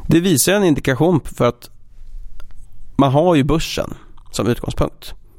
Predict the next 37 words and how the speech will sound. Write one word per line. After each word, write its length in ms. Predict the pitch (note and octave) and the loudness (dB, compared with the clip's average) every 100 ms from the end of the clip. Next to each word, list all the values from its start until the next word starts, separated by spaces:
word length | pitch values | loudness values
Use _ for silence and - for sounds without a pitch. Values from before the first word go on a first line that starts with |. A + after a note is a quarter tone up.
| - - | -10 -4
Då 100 | D3 | 0
ser 260 | - D#3+ | 2 2
man 160 | F3 B2+ | 4 2
då 300 | A2+ A2 F#2+ - | 2 0 -4 -6
hur 560 | C3 C3 A2+ A#2 A#2 - - - - - | 0 2 2 0 -2 -6 -20 -20 -20 -6
mycket 340 | - B2+ - A2+ | 0 2 2 0
volatilitet 1120 | A#2+ B2 - D3 E3 - D4 - - - - - - | 2 2 2 0 2 2 2 0 -10 -10 -12 -16 -10
man 120 | - A#2 | -4 -2
kan 120 | A#2+ | -2
förvänta 400 | A#2+ - - - | -4 -4 -8 -6
sig. 180 | - - - - - | -6 -8 -14 -12 -4
Det 80 | C#3+ | -2
vill 100 | D3+ | 0
säga 340 | - - G1+ - | -2 -2 -6 -10
hur 220 | - B2+ B2 | -2 2 2
mycket 280 | B2 - | 2 -2
någonting 300 | - - B2 | -4 -2 0
svänger. 580 | A2+ - F3 C3+ - - - - - - | 0 0 0 -2 -4 -6 -8 -10 -10 -4
För 140 | - | 0
alla 240 | C3+ D3 | 2 2
människor 340 | F3 C#3+ B2 A#2+ | 2 2 2 2
reagerar 300 | A#2 - A2+ | 2 2 2
ju 80 | - | 2
olika 680 | C3+ C#3+ E3+ C3+ - - - - | 2 2 0 0 -4 -8 -8 -2
på 360 | - - - - | 0 2 0 -2
svängningar. 560 | - C#3+ D#3+ F3+ - - - - - - - - - - - - - - - - - - - - | -2 2 2 0 -4 -14 -20 -20 -20 -20 -20 -20 -16 -14 -12 -10 -10 -8 -8 -6 -8 -10 -10 -4
Hur 140 | - C#3 | 2 4
mycket 220 | - B2+ | 4 0
jag 280 | E3 G3 C3+ | 2 2 2
reagerar 280 | A#2 G2+ | 2 0
på 100 | - | 0
svängningar 500 | - - - - - - - | -2 -2 -2 -2 -4 -4 -2
jämfört 400 | A#2+ - - A#2+ | -2 -2 -4 0
med 200 | A#2 A2+ | 0 0
bara 160 | A2+ | 0
min 120 | B2 | 0
sambo. 440 | A#2+ E3+ - - | 0 0 -2 -6